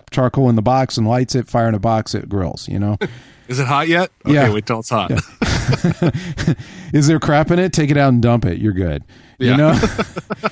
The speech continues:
Speaker 1: The only, the only way it doesn't work, <laughs> um, <laughs> i-, if, uh,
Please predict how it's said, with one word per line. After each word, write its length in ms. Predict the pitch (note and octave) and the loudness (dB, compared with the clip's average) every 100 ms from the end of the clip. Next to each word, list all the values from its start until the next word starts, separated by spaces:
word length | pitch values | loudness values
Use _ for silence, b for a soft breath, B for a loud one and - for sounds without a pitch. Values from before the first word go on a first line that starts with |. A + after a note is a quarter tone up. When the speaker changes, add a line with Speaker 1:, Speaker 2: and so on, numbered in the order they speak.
| G3 D3+ | -4 0
Speaker 1:
The 80 | |
only, 240 | G#3 C4 G3+ | 2 2 2
the 80 | G3 | 2
only 160 | A#3+ | 2
way 260 | A3 G#3+ G#3 | 2 2 2
it 120 | F3 | 0
doesn't 400 | D3 F#3 E3 F3 | 2 2 2 2
work, 380 | C#3+ A2+ F#2+ - | 4 4 2 0
<laughs> 1600 | - - - - - G#3+ - B3 - A3+ C#3 _ - - - - | -4 -4 -12 -12 -4 -2 0 -2 0 -2 -2 _ -20 -20 -18 -6
um, 640 | - D3 D3+ C#3 A2 G#2+ - _ _ _ | 0 4 4 4 2 -2 -10 _ _ _
<laughs> 360 | _ _ - | _ _ -6
i-, 60 | - B B B B B B | -6 B B B B B B
if, 600 | E3+ F3+ F3 F3 D3+ - | 0 0 2 2 2 2
uh, 360 | C#3+ B2 A#2 | 4 4 2